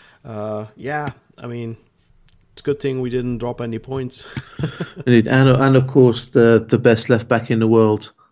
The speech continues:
Speaker 2: Hasan Ali Kaldırım, is injured as well. So w-,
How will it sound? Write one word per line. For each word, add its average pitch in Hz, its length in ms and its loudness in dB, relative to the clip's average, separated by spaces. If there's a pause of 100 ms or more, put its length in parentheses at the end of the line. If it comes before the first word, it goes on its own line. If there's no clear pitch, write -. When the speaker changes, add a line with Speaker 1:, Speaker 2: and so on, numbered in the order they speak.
(420)
Speaker 2:
Hasan 113 280 -2
Ali 110 160 0
Kaldırım, 107 720 0
is 110 260 0
injured 104 460 2
as 98 120 0
well. 104 360 2 (360)
So 127 320 4 (140)
w-, 117 280 0